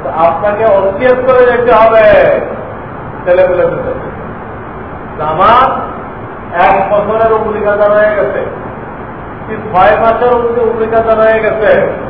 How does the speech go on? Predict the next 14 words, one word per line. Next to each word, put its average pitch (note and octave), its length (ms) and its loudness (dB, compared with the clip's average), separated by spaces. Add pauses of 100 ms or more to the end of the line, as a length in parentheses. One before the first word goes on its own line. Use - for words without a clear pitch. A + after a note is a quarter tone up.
(320)
তা F3 80 -4 (320)
পড়ে G3 180 4
শেষ G3 360 0
করতে G3 200 -4
পারি F#3 260 0
নাই, F#3 220 0 (960)
তোমরা F#3 280 -2
আমার G3+ 240 2
মালের F3+ 380 0
থেকে A#3+ 440 2 (500)
ওদের F#3 220 0 (160)
ফিদিয়া G3+ 460 0
দিয়ে F3+ 120 0
দিও। - 200 -6